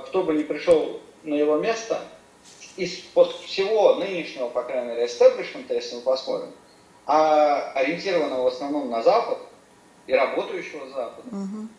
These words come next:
Speaker 1: э, что мы получим с точки зрения интересов России в среднесрочной или в долгосрочной перспективе? Это очень серьёзный вопрос, э, потому что группы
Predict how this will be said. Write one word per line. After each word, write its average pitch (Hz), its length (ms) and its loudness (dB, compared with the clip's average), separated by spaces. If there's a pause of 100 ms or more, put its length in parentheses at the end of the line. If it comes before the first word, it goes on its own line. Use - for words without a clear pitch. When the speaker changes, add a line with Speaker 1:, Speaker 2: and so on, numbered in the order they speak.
(120)
Speaker 1:
э, 143 340 -2 (140)
что 190 360 0
мы 175 260 0
получим 120 460 0
с - 80 -20
точки - 280 -6
зрения 120 380 -4
интересов - 400 -6
России 143 520 -2
в 139 240 4
среднесрочной 151 840 -4 (340)
или 175 460 -2 (260)
в 131 80 -14
долгосрочной 156 680 0
перспективе? - 680 -12 (380)
Это - 220 4
очень 226 220 0
серьёзный 220 500 -2
вопрос, - 560 -2 (520)
э, 127 40 -6 (300)
потому 165 340 0
что 175 180 -2
группы - 680 0